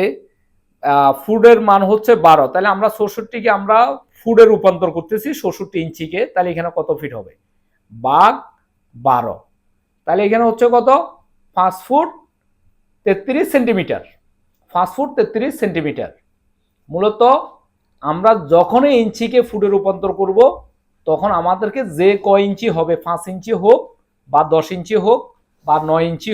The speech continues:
হোক, যাই হোক না কেন, ইঞ্চিটাকে বারো দিয়ে ভাগ করলে আমরা মূলত ফুটের হিসাবটা পেয়ে যাব। তো এইভাবে মূলত ইঞ্চির হিসাবটাকে করতে হয়। তো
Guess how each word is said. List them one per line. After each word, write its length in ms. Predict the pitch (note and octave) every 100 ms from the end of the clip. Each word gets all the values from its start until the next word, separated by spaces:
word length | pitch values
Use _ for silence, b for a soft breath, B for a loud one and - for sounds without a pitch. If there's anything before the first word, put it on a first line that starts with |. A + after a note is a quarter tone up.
| F#3
হোক, 140 | - - _ _ _ _
যাই 180 | E3 F3 F3
হোক 100 | F3 F#3+
না 40 | F3
কেন, 120 | F#3+ C4+ - _ _ F#3+ G3+
ইঞ্চিটাকে 520 | A3 C4+ C#4 B3 C#4 D3+
বারো 180 | C#3+ F3 F#3
দিয়ে 120 | A#3 D3+
ভাগ 120 | D#3 -
করলে 180 | G#3+ A#3 E3+
আমরা 200 | E3 G#3+ F4 _ _ _ _
মূলত 240 | D3 D#3+ D#3+ F#3
ফুটের 260 | E3+ E3 D3+
হিসাবটা 340 | D3 F3+ F3+ C4+ - _ _ _ _ -
পেয়ে 160 | E3+ C3+
যাব। 140 | G#2+ E2 _ _ _ _ _ _ _
তো 20 | D#3 - A3
এইভাবে 280 | C4 C#4 D4+
মূলত 220 | C#4+ C#4 C#4 A#3+
ইঞ্চির 220 | A#3 A3
হিসাবটাকে 400 | G#3 A3 A#3 G#3+ A3 -
করতে 220 | G#3+ G#3+ G3+
হয়। 140 | F3+ - - - - - - - - _
তো 60 | -